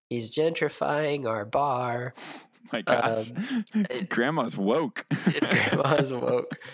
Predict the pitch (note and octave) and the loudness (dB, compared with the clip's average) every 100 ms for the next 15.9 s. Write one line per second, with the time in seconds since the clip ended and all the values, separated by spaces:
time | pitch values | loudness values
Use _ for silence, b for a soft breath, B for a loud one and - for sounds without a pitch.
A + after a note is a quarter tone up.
0 | B - - - - - - D3 D3+ D3+ | B -12 -16 -16 -16 -16 -6 -4 0 0
1 | - C#4+ B3+ _ _ _ _ _ - D#3+ | 0 -2 -8 _ _ _ _ _ -4 -2
2 | F3 G#3+ G3+ - _ _ _ - G3+ G#3 | 0 -2 -2 -6 _ _ _ -4 -2 -2
3 | G#3 - G#3 G3 F#3+ F3+ F#3+ F#3 F#3+ F3+ | -4 -8 -4 -2 0 -2 -2 -4 -4 -4
4 | D3 C3+ F3 F#3+ C3 - C#3+ - E3 - | -2 0 0 -2 -2 -2 -4 -2 -4 -6
5 | _ - C#3 F3 E3 - D3 - D#3+ D3+ | _ -2 0 0 -2 -4 -4 -2 -2 -2
6 | D3 D3 B2+ A#2+ F3+ - - - A#2+ C3+ | -2 -2 -2 -2 -2 -6 -6 -4 -2 -2
7 | D#3+ D3+ D#3+ D#3 D3 - - A#2 C#3 D#3 | -2 -2 -2 -2 -4 -6 -6 -2 -2 -4
8 | - D3+ - C3+ C3+ D3 D3 C3 - C#3+ | -6 -6 -2 -2 0 0 0 0 -2 -2
9 | B2+ C3+ D3 C#3 - - B2+ D3 A#2+ - | -2 -2 0 0 -2 -2 0 2 2 -2
10 | _ _ _ D3 D3 C3+ - - _ _ | _ _ _ -2 0 0 -2 -10 _ _
11 | _ _ _ - C#3+ E3 D3+ C3+ D#3+ D#3+ | _ _ _ -4 0 2 2 2 2 2
12 | F3+ B2+ C3 C3+ C#3 - D#3+ G3+ D#3+ B2+ | 2 2 0 0 0 0 0 0 -2 -2
13 | C3 - - _ _ _ _ _ _ - | -4 -8 -16 _ _ _ _ _ _ -4
14 | D3+ D#3 E3+ D#3 D#3+ C#3+ C3+ B2+ C3+ C3 | -4 0 0 2 2 0 0 0 0 -2
15 | C3+ C3+ A#2+ C3+ D#3+ D#3 A#2 B2+ | -4 -2 -2 -2 -2 -2 -4 -6